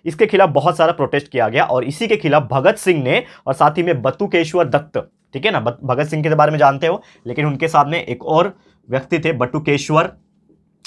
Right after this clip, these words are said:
ठीक है, बटुकेश्वर दत्त करके एक व्यक्ति थे। तो इनके साथ भगत सिंह जी ने क्या किया था, यहाँ पे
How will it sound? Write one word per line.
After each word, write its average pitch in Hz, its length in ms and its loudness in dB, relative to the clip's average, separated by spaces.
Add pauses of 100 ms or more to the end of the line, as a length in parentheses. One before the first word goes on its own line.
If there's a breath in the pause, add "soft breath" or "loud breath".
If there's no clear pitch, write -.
(180)
ठीक 131 120 -10
है, - 300 -10 (2000)
बटुकेश्वर 147 600 -2
दत्त 123 440 -4
करके 139 220 0
एक 139 80 -4
व्यक्ति 120 340 -4
थे। 160 120 -2 (400 soft breath)
तो 190 200 0
इनके 175 300 2
साथ 170 240 4
भगत 147 320 -2
सिंह 170 220 -6
जी 156 80 0
ने 160 100 -2
क्या 151 160 2
किया 127 200 2
था, 185 260 2 (220 loud breath)
यहाँ 139 280 0
पे 202 200 -2